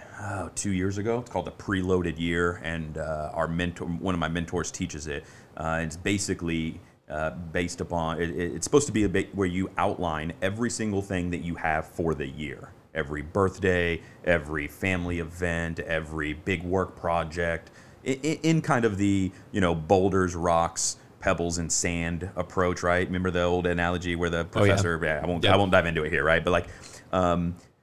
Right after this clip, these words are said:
Speaker 1: basically, you put all this stuff onto a calendar,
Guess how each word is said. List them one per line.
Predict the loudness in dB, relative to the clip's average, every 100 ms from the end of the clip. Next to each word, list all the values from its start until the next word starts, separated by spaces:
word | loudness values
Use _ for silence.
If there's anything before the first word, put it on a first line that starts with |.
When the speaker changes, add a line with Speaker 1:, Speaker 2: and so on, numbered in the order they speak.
| _ -20 -18 -18 -14 2
Speaker 1:
basically, | 4 4 2 2
you |
put | 4 6
all | 8
this | 6 6
stuff | 4 4
onto | 4 4 6
a | 2
calendar, | 2 0 0 -2 -4 -4